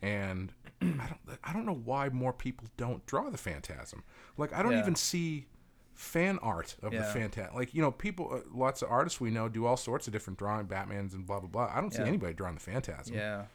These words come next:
Speaker 1: should corner that market before I get sued.
Speaker 2: <laughs> You know, before I forget, one thing I did uncover was, uh,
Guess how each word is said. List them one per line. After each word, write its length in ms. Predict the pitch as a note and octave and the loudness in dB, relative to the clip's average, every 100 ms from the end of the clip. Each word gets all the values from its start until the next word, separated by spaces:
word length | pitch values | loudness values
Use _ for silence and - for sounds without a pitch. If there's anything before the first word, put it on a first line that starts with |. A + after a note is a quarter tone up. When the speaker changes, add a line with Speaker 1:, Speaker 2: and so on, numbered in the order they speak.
| - - | -20 -16
Speaker 1:
should 180 | - - | -14 -12
corner 260 | - G#2 F#2+ | -4 -2 -2
that 140 | F#2 | -2
market 340 | F#2 D#3+ F2 | -2 -4 -6
before 260 | - - F#2 | -14 -10 -8
I 40 | |
get 140 | F2 E2+ | -6 -4
sued. 400 | - D3 - - - - | -2 -2 -4 -6 -16 -8
Speaker 2:
<laughs> 60 | C3+ - F#2+ G2 - - - | -6 -4 -6 -8 -12 -12 0
You 100 | E3+ | 2
know, 100 | C#3+ | 2
before 360 | D3 D3+ - | 0 0 2
I 20 | C#3+ | 4
forget, 180 | C#3 A#2 | 2 2
one 120 | B2+ | 0
thing 100 | C3 | 0
I 40 | |
did 140 | A#2+ A2+ | 0 0
uncover 380 | A2 A2+ A2 G2 | 0 -2 0 -2
was, 220 | G2 F#2+ | -4 -2
uh, 180 | F#2+ | 0